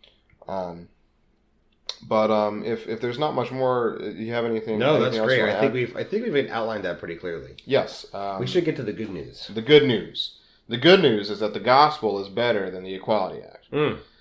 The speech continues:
Speaker 1: Um,
Speaker 2: Hundred percent.
Speaker 1: and we, we wanted to land here. I mean, when we were talking about, uh, when we were talking about outlines and stuff, I'm like, "Do we go into the whole, you know, what, what does the Bible say about,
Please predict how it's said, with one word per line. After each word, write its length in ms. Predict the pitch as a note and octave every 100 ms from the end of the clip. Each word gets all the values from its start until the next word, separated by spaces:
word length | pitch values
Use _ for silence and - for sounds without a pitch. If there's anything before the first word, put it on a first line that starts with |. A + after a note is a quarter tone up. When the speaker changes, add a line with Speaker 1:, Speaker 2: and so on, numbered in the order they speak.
| _ _ -
Speaker 1:
Um, 560 | G2 G2 F#2+ F2+ F2+
Speaker 2:
Hundred 220 | - C3 A2+
percent. 340 | - F#2+ D2+
Speaker 1:
and 300 | G#2+ G#2 G2+
we, 300 | G2 G2 G2
we 180 | G#2+ A2
wanted 400 | G#2+ C3+ D#3 D3+
to 120 | B2
land 360 | G#2+ A2+ A2+ A2
here. 640 | G#2+ A#2+ A2+ A2+ A2 G2+ F2+
I 40 |
mean, 260 | G2+ G2+ G2
when 120 | G2+
we 100 | A2+
were 100 | G#2
talking 320 | G#2+ G2 G2+
about, 380 | F#2 F2 E2+ -
uh, 300 | D2+ D2 A#1 - _ _ _ _ - - _
when 120 | G#2
we 40 | G2+
were 60 |
talking 240 | G2+ G#2+ F2+
about 160 | E2
outlines 420 | A#2+ A#2+ A#2 A2+
and 100 | G#2+
stuff, 380 | G#2+ A#2 A2+ A2+ G#2
I'm 120 | G2+
like, 140 | F#2
"Do 80 | G2
we 80 | G2+
go 240 | A2 A#2 B2+
into 220 | D3 C#3+
the 100 | C#3
whole, 720 | C#3+ C#3+ C#3+ C#3 C#3 C3+ -
you 100 | A2+
know, 160 | A2 G2+
what, 240 | G#2 A2+ -
what 120 | A2
does 100 | G2+
the 60 |
Bible 260 | G2+ G2 F#2+
say 320 | - G#2 G#2
about, 380 | F#2+ F#2 E2+ -